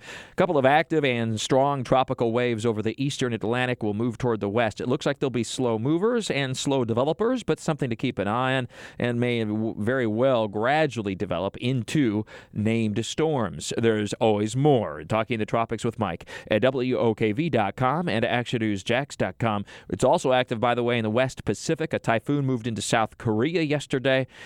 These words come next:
and there's a typhoon approaching Japan this weekend.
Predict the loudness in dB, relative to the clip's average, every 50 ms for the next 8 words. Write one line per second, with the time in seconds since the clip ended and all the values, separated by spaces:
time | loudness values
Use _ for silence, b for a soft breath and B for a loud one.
0 | B B -2 0 0 0 0 -2 0 0 0 0 0 0 -2 -2 -2 -2 -2 0
1 | 0 -2 0 -2 -2 -2 -2 -2 -4 -6 -6 -4 -2 0 0 0 0 0 -2 -2
2 | -2 -2 -2 -4 -2 -4 -4 -4 -2 0 0 0 0 -2 -4